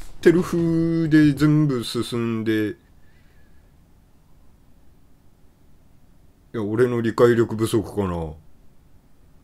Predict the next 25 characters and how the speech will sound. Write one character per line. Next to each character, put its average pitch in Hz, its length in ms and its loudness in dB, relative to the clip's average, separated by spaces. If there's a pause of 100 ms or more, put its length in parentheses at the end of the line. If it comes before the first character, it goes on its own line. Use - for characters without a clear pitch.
(1700)
え、 101 100 -14
ち - 240 -20
ょ 98 60 -12
っ - 40 -12
と、 - 80 -12
も 98 140 -4
う、 101 60 -2
も 107 240 -4
う、 - 80 -12 (100)
も 107 60 -6
う - 20 -6
一 - 100 -12
回 131 140 -4
ち - 180 -10
ょ 82 120 -6
っ 76 40 -8
と 90 120 -6
頭 98 100 -4
の 98 80 -6
方 98 120 -8
見 78 120 -8
よ 76 80 -8
う 76 60 -12
か - 120 -20
な。 78 60 -16